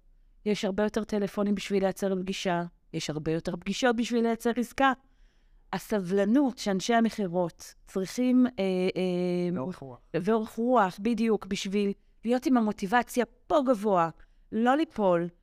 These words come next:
Speaker 1: לא, לא להתייאש, זה מדהים בעיניי, ומישהו צריך להניע את זה. פה אני נכנסת לתמונה, מנהל המכירות נכנס לתמונה, כדי באמת לתת להם גם את הכלים וגם את היכולות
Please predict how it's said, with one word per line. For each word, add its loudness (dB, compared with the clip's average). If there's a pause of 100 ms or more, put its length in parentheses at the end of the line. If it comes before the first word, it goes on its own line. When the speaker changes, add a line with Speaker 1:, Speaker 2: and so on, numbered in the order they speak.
(160)
Speaker 1:
לא, 2
לא 2
להתייאש, -2 (300)
זה -2
מדהים 0
בעיניי, 2
ומישהו 0
צריך -2
להניע 0
את -6
זה. -2 (240)
פה 4
אני 0
נכנסת -4
לתמונה, 0 (300)
מנהל 2
המכירות -2
נכנס -4
לתמונה, -2 (480)
כדי 0
באמת 2
לתת 0
להם 2 (300)
גם 4
את 2
הכלים 0
וגם 2
את 0
היכולות -2